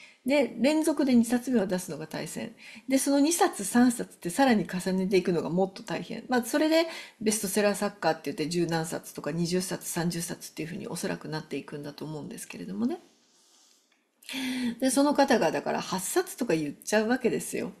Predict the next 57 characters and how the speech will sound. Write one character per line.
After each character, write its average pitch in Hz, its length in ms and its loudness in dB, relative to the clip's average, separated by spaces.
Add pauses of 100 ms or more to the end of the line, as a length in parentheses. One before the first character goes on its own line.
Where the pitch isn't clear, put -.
(600)
そ 262 180 2
し - 120 0
た 349 100 6
ら、 214 520 4
な 302 140 2
ん 339 100 -2
か、 165 420 4 (480)
い 196 40 0
や、 196 60 4
忙 330 360 4
し - 100 2
い 349 120 6
方 180 260 0
な 160 160 -2
ん 147 140 -10
で 151 120 -8
す。 - 360 -4
そ - 160 0
れ 339 120 6
な 392 120 6
の 320 120 6
に、 196 320 6
そ 202 160 -2
ん 214 40 6
な 247 100 6
に 262 120 4
で 247 100 2
き 277 140 0
る 240 100 4
ん 190 60 0
だ 170 100 -4
っ - 80 -12
た - 120 -8
ら、 175 240 2 (240)
私 254 400 2
一 233 240 2
年 349 160 6
に 190 100 4
二 165 160 0
冊 196 300 0
ぐ 277 80 6
ら 294 100 8
い 214 40 8
は - 80 4
で 156 120 -4
き 208 160 -4
る 269 80 2
ん 254 60 4
じ 196 80 0
ゃ 180 40 -2
な 165 140 0
い 208 60 2
っ - 20 0
て - 260 -2
思 254 180 6
っ - 20 2
て、 285 480 2